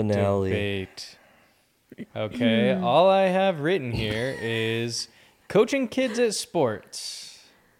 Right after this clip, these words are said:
Speaker 3: Okay.
Speaker 1: Okay.
Speaker 3: Okay, I'm gonna start. Let me
Speaker 1: Okay.
Speaker 3: start.
Speaker 2: Put those gloves on.
Speaker 3: So Fletcher is only three.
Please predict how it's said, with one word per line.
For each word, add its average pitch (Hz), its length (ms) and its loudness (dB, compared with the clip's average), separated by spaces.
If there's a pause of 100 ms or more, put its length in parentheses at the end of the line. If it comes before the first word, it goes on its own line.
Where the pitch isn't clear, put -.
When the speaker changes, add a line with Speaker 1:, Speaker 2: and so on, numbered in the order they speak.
(680)
Speaker 3:
Okay. 220 420 2 (240)
Speaker 1:
Okay. 117 500 8
Speaker 3:
Okay, 220 440 6
I'm 226 220 4
gonna 202 140 2
start. 139 360 10
Let 123 260 10
me 117 80 8
Speaker 1:
Okay. 123 140 4
Speaker 3:
start. 185 240 6
Speaker 2:
Put 165 160 10
those 156 200 10
gloves 120 380 8
on. 101 420 -2 (680)
Speaker 3:
So 233 420 4
Fletcher 285 720 -2 (1200)
is 233 120 -4
only 254 240 2
three. 208 560 2